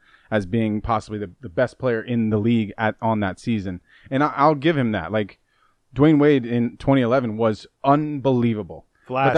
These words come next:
Speaker 1: that's just
Speaker 2: baby.
Speaker 1: one year, right?
Speaker 2: Mm-hmm.
Speaker 1: Anthony Davis is twenty-six, <laughs> twenty-six years old, twenty-seven years old. Like,
Speaker 2: He played
Speaker 1: this
Speaker 2: point
Speaker 1: is
Speaker 2: guard in high school, too, if you
Speaker 1: Yeah,
Speaker 2: didn't know
Speaker 1: right.
Speaker 2: that.
Speaker 1: He played, he played point guard in high school. He's all these guard skills, and he's a seven-footer.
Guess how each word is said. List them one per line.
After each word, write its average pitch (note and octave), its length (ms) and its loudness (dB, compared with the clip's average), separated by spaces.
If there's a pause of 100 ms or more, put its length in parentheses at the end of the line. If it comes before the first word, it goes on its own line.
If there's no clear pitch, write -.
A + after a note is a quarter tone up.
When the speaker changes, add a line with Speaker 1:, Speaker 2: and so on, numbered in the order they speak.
Speaker 1:
that's - 100 -4
just D3 140 0
Speaker 2:
baby. C#3+ 80 0
Speaker 1:
one D#3 160 4
year, C#3 300 -2
right? C3+ 260 2
Speaker 2:
Mm-hmm. C#3+ 120 -4
Speaker 1:
Anthony D#3+ 280 0
Davis C3 580 -2
is A#2 460 -6 (640)
twenty-six, - 1080 -2 (240)
<laughs> - 640 -4
twenty-six F3+ 540 2
years E3 160 0
old, D#3 200 -2
twenty-seven D#3+ 480 0
years D3 200 0
old. D#3+ 200 0
Like, B2 260 2 (100)
Speaker 2:
He D3+ 80 -4
played E3+ 160 4
Speaker 1:
this - 80 0
Speaker 2:
point F3 120 8
Speaker 1:
is - 60 -2
Speaker 2:
guard C3+ 180 4
in A#2 40 -8
high C3 100 -4
school, G#2+ 220 -10
too, A#2+ 200 -6
if C3 60 -2
you E3+ 60 8
Speaker 1:
Yeah, F#3+ 80 12
Speaker 2:
didn't D#3+ 140 6
know G3 60 8
Speaker 1:
right. G3 160 6
Speaker 2:
that. - 60 -10
Speaker 1:
He G#3 60 0
played, F3+ 220 6
he B2 60 0
played D3 200 0
point F3+ 180 -4
guard F#3 120 2
in C3+ 60 2
high D3 160 0
school. B2+ 180 -6
He's A#2+ 120 -4
all C#3 120 2
these C3 160 -2
guard D#3+ 300 2
skills, A2 520 -6
and A#2+ 120 -2
he's C3 160 0
a C3+ 60 -8
seven-footer. F3+ 680 -4